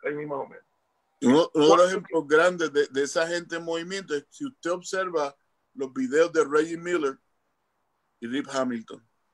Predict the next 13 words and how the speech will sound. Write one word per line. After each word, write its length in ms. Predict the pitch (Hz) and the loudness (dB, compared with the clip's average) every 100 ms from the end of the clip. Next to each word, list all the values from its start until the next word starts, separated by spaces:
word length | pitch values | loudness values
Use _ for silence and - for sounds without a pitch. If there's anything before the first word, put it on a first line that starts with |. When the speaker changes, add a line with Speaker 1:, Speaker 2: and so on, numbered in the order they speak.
| _ _ _ _ _ _ 131 | _ _ _ _ _ _ -6
Speaker 2:
Está, 420 | 135 - 151 165 | -6 0 2 2
no 180 | - 143 | 0 -4
tenían 640 | - 170 175 185 180 180 175 _ _ | -2 -2 -2 0 0 0 -10 _ _
fuerza. 640 | - - 160 165 - 120 110 | -20 -4 2 2 0 -10 -4
Yo 100 | 135 | -4
aprendí 420 | 156 180 180 185 | -2 -6 -6 -2
esto 320 | 190 185 165 | -2 -2 -6
de 220 | 147 135 113 | -4 -4 -2
John 200 | 160 170 | -4 -2
Havlicek 680 | 135 175 160 139 - 127 - _ _ _ _ | 0 0 0 -6 -6 -10 -10 _ _ _ _
de 120 | 120 | -4
los 220 | 127 - | -4 -4
Celtics. 640 | - 143 120 - _ - | -4 -4 -4 -20 _ -20